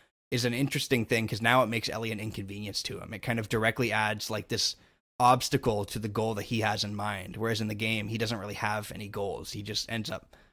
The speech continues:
with Ellie in, in front of him. And I thought that, that, that adds, like, an interesting conflict to their relationship, 'cause it's gonna make him even less inclined to wanna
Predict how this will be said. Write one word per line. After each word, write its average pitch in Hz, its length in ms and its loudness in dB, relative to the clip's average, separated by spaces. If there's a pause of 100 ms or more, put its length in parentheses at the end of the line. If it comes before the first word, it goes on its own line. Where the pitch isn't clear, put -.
(100)
with 110 140 0
Ellie 104 260 -2
in, 101 180 -10 (120)
in 104 100 -6
front 98 220 -4
of - 60 -10
him. 95 200 -10 (300)
And 127 100 0
I 123 40 4
thought 131 180 8
that, 117 80 -4
that, 120 400 2
that 123 180 2
adds, 120 280 4
like, 123 120 0
an 113 60 -4
interesting 107 540 -4 (440)
conflict 127 520 4
to 120 40 0
their 110 140 0
relationship, 104 580 -2
'cause 92 160 -6
it's 98 140 -12
gonna 110 180 -2
make 107 200 -4
him 104 260 -6 (500)
even 123 260 4
less 120 220 4
inclined 107 380 0
to 117 80 -2
wanna 104 340 -4